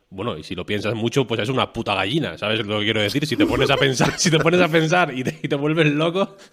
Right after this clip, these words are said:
<laughs> pues igual es, eh, igual es una bicicleta, ¿sabes lo que quiero decir? Si te lo razonan lo suficiente. Y las N F, y los N F Ts, pues como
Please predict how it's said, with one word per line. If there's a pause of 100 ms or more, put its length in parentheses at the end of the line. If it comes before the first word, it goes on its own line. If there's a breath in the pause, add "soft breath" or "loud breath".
<laughs>
pues
igual
es,
eh,
igual
es
una
bicicleta,
¿sabes
lo
que
quiero
decir? (180 loud breath)
Si
te
lo
razonan
lo
suficiente. (420 loud breath)
Y
las
N
F,
y
los
N
F
Ts, (420 loud breath)
pues
como